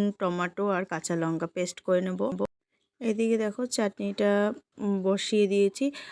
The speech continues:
আর চাটনিটা করার কারণ, আমার ফ্রিজে জানো তো অনেকটা তোমার ইসে জমেছিল, শিরে, মিষ্টির শিরে জমেছিল, সেটা দিয়ে আজকে চাটনি করলাম।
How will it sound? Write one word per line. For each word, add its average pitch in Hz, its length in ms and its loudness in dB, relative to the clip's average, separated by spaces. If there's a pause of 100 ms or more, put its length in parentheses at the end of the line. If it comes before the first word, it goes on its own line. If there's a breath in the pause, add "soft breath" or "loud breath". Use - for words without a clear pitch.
(160 loud breath)
আর 202 240 0
চাটনিটা 233 460 2
করার 226 320 4
কারণ, 208 340 2
আমার 208 220 4
ফ্রিজে 208 360 2
জানো 240 240 0
তো 247 100 -2
অনেকটা 190 440 -2
তোমার 196 300 -2 (460 soft breath)
ইসে 208 200 0
জমেছিল, 190 520 0
শিরে, 196 380 4
মিষ্টির 190 420 0
শিরে 196 340 0
জমেছিল, 202 540 -2
সেটা 226 300 0
দিয়ে 214 240 4
আজকে 208 220 -2
চাটনি 185 400 -4
করলাম। 185 320 2